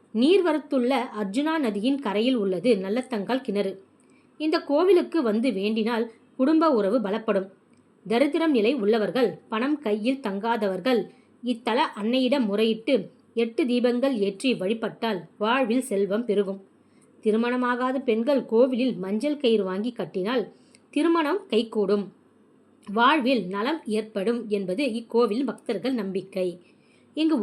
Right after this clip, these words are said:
ஒவ்வொரு ஆண்டும் ஆனி மாதம் பொங்கல் திருவிழா சிறப்பாக நடைபெறும்.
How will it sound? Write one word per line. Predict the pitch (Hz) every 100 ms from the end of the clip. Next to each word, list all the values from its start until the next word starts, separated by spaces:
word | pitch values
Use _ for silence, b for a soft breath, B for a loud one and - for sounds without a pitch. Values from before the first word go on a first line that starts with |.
| 214
ஒவ்வொரு | 226 330 370 226
ஆண்டும் | 196 226 226 202
ஆனி | 220 302
மாதம் | 240 190 214 -
பொங்கல் | 220 233 277 277
திருவிழா | 190 175 220
சிறப்பாக | 214 220 254 233 202
நடைபெறும். | 240 208 214 196 185